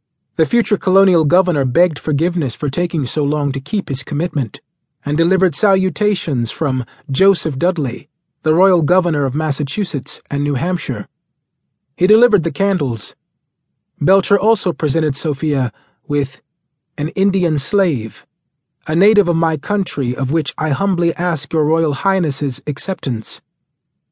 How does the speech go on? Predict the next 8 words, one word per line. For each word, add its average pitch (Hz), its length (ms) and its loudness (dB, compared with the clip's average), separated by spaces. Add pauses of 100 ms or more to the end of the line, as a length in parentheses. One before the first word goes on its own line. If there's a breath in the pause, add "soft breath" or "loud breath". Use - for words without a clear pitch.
(220)
Io, 127 480 2 (880)
the 151 100 -2
child 190 360 2
whom 160 120 -2
Jonathan 151 420 0
Belcher 151 360 -2
gave 151 240 0
away, 135 460 -2